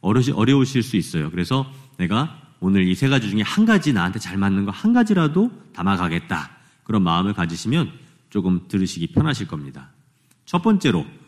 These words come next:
우리가 요한 세례자를 통해서 배울 수 있는 것은 바로 그가 자기에게 주어진 소명이 무엇인지를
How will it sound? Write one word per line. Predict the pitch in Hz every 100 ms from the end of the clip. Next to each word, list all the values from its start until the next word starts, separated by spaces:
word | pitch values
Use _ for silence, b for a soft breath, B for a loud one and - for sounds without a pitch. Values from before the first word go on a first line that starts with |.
| b _
우리가 | 107 101 110 101
요한 | 98 123 117
세례자를 | 151 147 127 110
통해서 | 107 90 85 175 233 B B B -
배울 | 92 107
수 | 104 110
있는 | 90 85
것은 | 82 - 202 240 B B B _
바로 | - - 90 151 220 - -
그가 | 95 87 135 190 - - _
자기에게 | - 185 117 143 139 160
주어진 | 160 117 113 110 120 120
소명이 | 120 185 180 170
무엇인지를 | 110 104 113 127 120 135 196 -